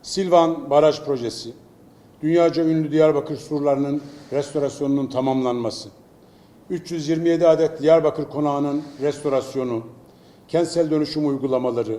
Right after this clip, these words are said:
Kuzey Çevre Yolu, şehir hastanesi, O S B'lerin altyapıları ve ulaşım altyapısının genel anlamda güçlendirilmesi gibi projeler bu manada yakından takip edeceğimiz projeler olacak. Ama aynı zamanda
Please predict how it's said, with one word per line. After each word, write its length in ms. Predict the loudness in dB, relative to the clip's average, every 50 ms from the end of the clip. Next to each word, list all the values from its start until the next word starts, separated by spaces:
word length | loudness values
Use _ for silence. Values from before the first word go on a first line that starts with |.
| -8 -12 -12
Kuzey 280 | -4 2 2 2 2 2
Çevre 340 | 0 0 0 0 2 2 2
Yolu, 300 | 2 0 0 -4 -6 -8 -10 -16 -20 -20 -20 -10
şehir 260 | -4 0 2 4 4
hastanesi, 800 | 4 2 0 0 0 0 0 0 -2 -4 -6 -6 -6 -6 -6 -6 -8 -14 -20 -20 -16 -4 0
O 140 | 0 0
S 260 | 0 2 0 0 2 2
B'lerin 340 | 2 4 4 2 2 2
altyapıları 760 | 2 2 0 2 0 -2 -2 -2 -4 -2 -2 -2 -2 -4 -6 -6 -10 -18 -20 -20 -20 -10 -2 0
ve 180 | 0 0 0 -2 -2
ulaşım 320 | -2 -2 -2 -2 -2 0 0
altyapısının 800 | 0 0 0 -2 -6 -6 -6 -10 -8 -6 -4 -4 -4 -6 -8 -8 -6
genel 280 | -4 -4 -2 0 0
anlamda 360 | 0 0 -2 -4 -6 -6 -8 -8
güçlendirilmesi 920 | -8 -8 -8 -4 -4 -4 -4 -2 -4 -4 -2 -2 -2 -4 -4 -8 -8 -8
gibi 400 | -8 -6 -4 -4 -4 -4 -6 -12 -18 -20 -20 -20 -20 -8
projeler 640 | -4 -2 -2 0 0 -2 -2 -2 -2 -4 -6 -10 -16 -20 -20 -20 -14 -8
bu 100 | -6 -2
manada 340 | -2 -2 -2 -2 -2 0 0
yakından 420 | 0 0 -2 -2 -2 -2 -2 -2
takip 340 | -4 -4 -4 -4 -4 -8 -10
edeceğimiz 640 | -8 -8 -8 -6 -6 -6 -6 -6 -8 -10 -12 -16 -20 -20 -20 -20 -20 -20 -18 -6
projeler 340 | -4 -4 -2 -2 -2 -4 -2
olacak. 340 | -4 -4 -6 -8 -10 -14 -18 -20 -20 -20 -20 -20 -20 -20 _ _ _ _ -20 -20 -20 -20 _ -20 -20 -20 -20 _ -20 _ -8
Ama 180 | -2 0 2 2
aynı 180 | 2 2 0
zamanda 540 | 0 0 0 0 0 -2 -2 -2 -2 -4